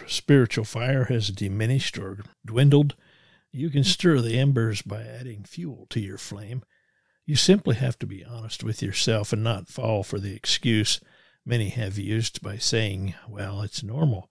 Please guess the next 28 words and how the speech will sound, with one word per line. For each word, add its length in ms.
for 220
the 100
fire 320
to 60
be 140
hot 340
earlier 500
in, 380
in 160
your 120
walk, 420
and 120
then 220
as 340
life 340
goes 300
on, 320
the 80
fire 340
begins 440
to 100
die 280
down." 380
Don't 260
fall 400
for 180
that 300
thought. 440